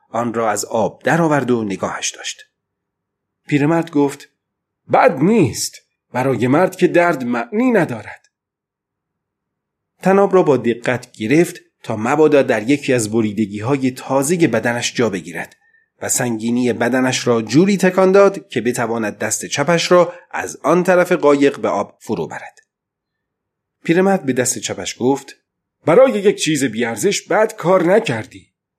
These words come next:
اما لحظه‌ای هم بود که نتوانستم پیدایت کنم.» پیرمرد اندیشید: «راستی چرا من با دو دست خوب به دنیا نیامدم؟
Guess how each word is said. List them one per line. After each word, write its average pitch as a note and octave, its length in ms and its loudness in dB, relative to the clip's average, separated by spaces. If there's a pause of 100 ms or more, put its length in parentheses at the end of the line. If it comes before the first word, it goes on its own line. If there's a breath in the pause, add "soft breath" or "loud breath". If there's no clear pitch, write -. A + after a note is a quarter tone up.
اما E3 360 4
لحظه‌ای C3+ 420 2
هم F3+ 220 2
بود A3+ 260 2
که B2+ 120 -2
نتوانستم D3 720 2
پیدایت G#2 540 -8
کنم.» - 260 -16 (1400)
پیرمرد F#3+ 420 2
اندیشید: B2 540 -4 (220)
«راستی F3 480 -2
چرا F#3 280 2
من F3+ 280 0
با B2+ 120 2
دو F3 240 -2
دست E3+ 340 -2
خوب C#3 280 -6
به C#3 80 -2
دنیا G#2 280 -8
نیامدم؟ B2+ 600 -10